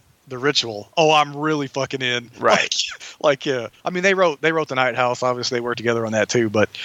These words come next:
Speaker 1: you know, same, same creative team. And, like, you know, uh, this team is, is basically like Vincent and Moorhead. You know, for
Speaker 2: Right.
Speaker 1: me, I'm gonna watch literally everything they do, and I would be shocked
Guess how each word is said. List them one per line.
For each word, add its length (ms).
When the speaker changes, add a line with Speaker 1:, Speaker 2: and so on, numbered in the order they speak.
Speaker 1:
you 80
know, 80
same, 300
same 240
creative 260
team. 160
And, 80
like, 180
you 140
know, 260
uh, 440
this 220
team 340
is, 280
is 260
basically 500
like 220
Vincent 440
and 80
Moorhead. 460
You 120
know, 120
for 80
Speaker 2:
Right. 280
Speaker 1:
me, 40
I'm 140
gonna 140
watch 520
literally 520
everything 360
they 140
do, 240
and 80
I 140
would 200
be 120
shocked 600